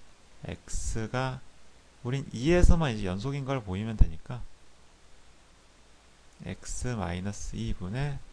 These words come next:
A 루트 X 플러스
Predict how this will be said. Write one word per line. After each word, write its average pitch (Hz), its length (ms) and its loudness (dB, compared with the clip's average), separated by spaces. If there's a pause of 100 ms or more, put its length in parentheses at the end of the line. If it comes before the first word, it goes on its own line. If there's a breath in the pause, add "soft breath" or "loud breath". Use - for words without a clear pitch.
(960)
A 107 500 -4 (480)
루트 123 580 0 (120)
X - 600 -8
플러스 113 580 -4